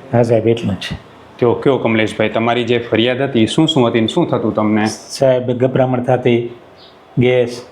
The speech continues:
Speaker 1: માથું પકડાતું, કમર દુખતી, પગ
Speaker 2: હમ.
Speaker 1: દુખતા,
Speaker 2: હમ.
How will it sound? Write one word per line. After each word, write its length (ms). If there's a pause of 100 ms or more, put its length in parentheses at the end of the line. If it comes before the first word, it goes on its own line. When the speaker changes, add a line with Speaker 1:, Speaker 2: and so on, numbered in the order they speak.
(120)
Speaker 1:
માથું 300
પકડાતું, 580 (800)
કમર 280
દુખતી, 560 (380)
પગ 160
Speaker 2:
હમ. 80
Speaker 1:
દુખતા, 500 (400)
Speaker 2:
હમ. 360